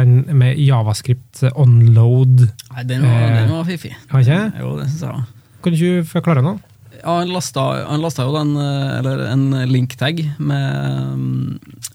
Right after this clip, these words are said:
Speaker 2: S-style i stedet for å referere C S S-en direkte, og så satt den, eh, rel-attributtet til preload, ehm, som gjør at, eh, du instruerer browseren om å begynne å fetche den, eh, i forkant. Og så i onload-attributtet så skrev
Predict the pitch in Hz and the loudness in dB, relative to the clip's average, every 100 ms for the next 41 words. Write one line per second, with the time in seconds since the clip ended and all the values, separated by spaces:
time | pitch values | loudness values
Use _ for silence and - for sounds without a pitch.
0 | _ - 170 - - - 156 - 165 175 | _ -8 -6 -6 -10 -10 -12 -10 -6 -4
1 | 165 143 123 - - - 131 135 120 127 | -4 -6 -8 -16 -16 -10 -6 -4 -4 -4
2 | 131 127 131 131 131 131 131 123 127 117 | -4 -6 -4 -4 -4 -4 -4 -6 -6 -6
3 | 123 123 120 123 127 117 127 147 151 151 | -6 -6 -8 -6 -6 -6 -8 -8 -6 -4
4 | - - - 131 - 131 143 139 143 135 | -4 -8 -10 -10 -8 -6 -6 -4 -6 -4
5 | 147 143 135 127 131 123 131 127 127 139 | -2 -2 -2 -4 -4 -8 -8 -8 -8 -10
6 | 147 143 - 156 135 131 143 196 190 147 | -12 -14 -8 -2 -2 -2 -4 -4 -2 -2
7 | 127 - _ - 143 147 147 147 - 156 | -4 -10 _ -6 -4 -2 -2 -4 -6 -4
8 | 151 147 135 127 - 143 139 139 139 139 | -2 -2 -4 -6 -6 -4 -4 -4 -4 -4
9 | 135 135 135 139 131 135 131 131 113 127 | -4 -4 -2 -2 -2 -4 -2 -2 -4 -2
10 | 135 135 131 127 131 127 131 131 131 131 | -2 -2 -2 -2 -2 -2 -2 -4 -6 -4
11 | 131 131 131 131 127 127 110 127 131 143 | -2 -2 -2 -2 -2 -4 -6 -6 -4 -6
12 | 233 - - - - 131 147 - _ _ | -8 -14 -20 -18 -10 -6 -6 -8 _ _
13 | - 151 175 - 151 156 151 147 131 - | -6 -4 -4 -6 -4 -4 -2 -2 -2 -2
14 | 131 131 131 143 196 165 - 139 143 | -4 -4 -4 -4 -8 -8 -10 -8 -6